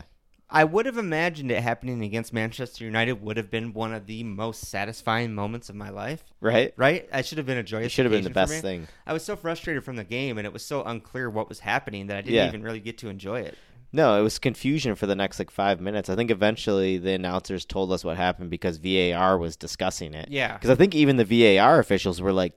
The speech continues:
Speaker 2: "Did he mean to, did he really just send him off with two yellows in a row?" Like,
Speaker 1: Yeah.
Speaker 2: they were even confused by
Speaker 1: Yeah,
Speaker 2: what he
Speaker 1: yeah,
Speaker 2: did.
Speaker 1: yeah. And also, it was in the eighty-eighth minute, I think, so there was no hope of really pulling the game out or it having much of an impact on the game.
Speaker 2: Yeah, you didn't have enough time to really see an impact.
Speaker 1: But a funny incident,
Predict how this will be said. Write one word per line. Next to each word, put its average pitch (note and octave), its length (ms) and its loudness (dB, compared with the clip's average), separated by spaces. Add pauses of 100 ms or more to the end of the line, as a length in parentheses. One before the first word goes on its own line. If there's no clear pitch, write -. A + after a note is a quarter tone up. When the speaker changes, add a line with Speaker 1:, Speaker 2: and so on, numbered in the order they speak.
(100)
Speaker 2:
"Did G2 160 -2
he C3 120 -2
mean A#2+ 400 -4
to, C#3+ 120 2 (180)
did F#2+ 160 -4
he B2+ 100 2
really A2 300 4
just A2 180 -2
send G#2+ 160 0
him G#2 100 -2
off G2 200 0
with G#2+ 100 -4
two A2 120 -4
yellows G2 380 0
in A2+ 80 -6
a G2+ 80 -4
row?" F2 260 -2
Like, A2+ 140 2
Speaker 1:
Yeah. A#2+ 100 -4
Speaker 2:
they A#2 120 6
were C3 140 6
even F#2 240 0
confused F2 440 -6
by F2 120 2
Speaker 1:
Yeah, F2 140 2
Speaker 2:
what F#2 40 0
he F2 60 -4
Speaker 1:
yeah, A2 80 -10
Speaker 2:
did. E2 180 0
Speaker 1:
yeah. G#2+ 200 -10 (360)
And F#3 220 -2
also, F3 340 -4
it C#3+ 40 -2
was C3 140 -8
in C3 60 -6
the B2+ 180 -6
eighty-eighth C3+ 400 -6
minute, A2 300 -8
I G2 120 -8
think, G2+ 280 -16
so G#2+ 220 -10
there G#2 100 -8
was G#2+ 180 -12
no A#2 200 -6
hope G#2+ 240 -8
of G2+ 180 -12
really G#2 220 -8
pulling G#2 260 -10
the G2 80 -12
game A2 340 -8
out G2+ 280 -10
or G#2 180 -10
it A2 240 -6
having A2 300 -8
much G2 180 -10
of G2+ 100 -14
an G2+ 80 -12
impact G#2 400 -14
on G2 120 -14
the G2+ 60 -10
game. A#2+ 80 0
Speaker 2:
Yeah, F#2+ 280 6
you F#2+ 100 0
didn't A2 140 4
have F#2+ 140 2
enough F2 200 -2
time E2+ 340 -4
to E2 60 -6
really E2 280 -4
see E2+ 240 -6
an D#2 80 -10
impact. D#2+ 540 -6
Speaker 1:
But D#3 100 -2
a D3+ 40 2
funny D3+ 300 -2
incident, B2 400 -6